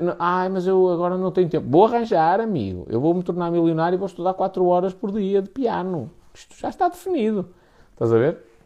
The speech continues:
Mas é um sonho? Não, é um objetivo. Eu sei mais ou menos quando é que isto vai acontecer.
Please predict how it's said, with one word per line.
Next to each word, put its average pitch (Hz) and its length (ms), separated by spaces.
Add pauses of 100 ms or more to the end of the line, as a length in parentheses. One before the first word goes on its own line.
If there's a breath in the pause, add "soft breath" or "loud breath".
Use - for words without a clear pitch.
(800 soft breath)
Mas 139 320
é 175 100
um 208 120
sonho? 165 680
Não, 196 440
é 202 80
um 220 80
objetivo. 208 840
Eu - 120
sei - 280
mais 160 200
ou 131 80
menos 120 160
quando 123 200
é 120 40
que 120 80
isto 117 140
vai 117 100
acontecer. 107 560